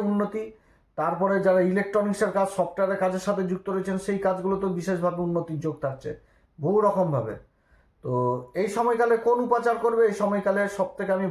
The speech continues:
ভালো কথা বলবো, যাদের রাহুর নক্ষত্রে এরকম অবস্থায় পড়ে রয়েছে, রাহু নিজের নক্ষত্রে দ্বাদশ ঘরে, তাদের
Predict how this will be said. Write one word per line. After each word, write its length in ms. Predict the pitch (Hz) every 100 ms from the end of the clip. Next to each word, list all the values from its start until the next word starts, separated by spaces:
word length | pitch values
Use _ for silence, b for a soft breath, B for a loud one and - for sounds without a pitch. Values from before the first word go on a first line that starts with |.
| 135
ভালো 160 | 151 165
কথা 160 | 170 175 165
বলবো, 220 | 165 180 - _ _ _ _ _ _ _ _
যাদের 360 | 139 147 147 185 165
রাহুর 280 | 170 180 180 175
নক্ষত্রে 400 | 170 196 190 185
এরকম 260 | 170 185 185 175 b b b b
অবস্থায় 420 | 139 175 180 180 175
পড়ে 180 | 170 180
রয়েছে, 240 | 175 175
রাহু 220 | 160 160 170
নিজের 200 | 170 175 160
নক্ষত্রে 380 | 160 - 170 165 143
দ্বাদশ 260 | 123 160 147
ঘরে, 160 | 156 160 - B B B
তাদের 240 | 170 190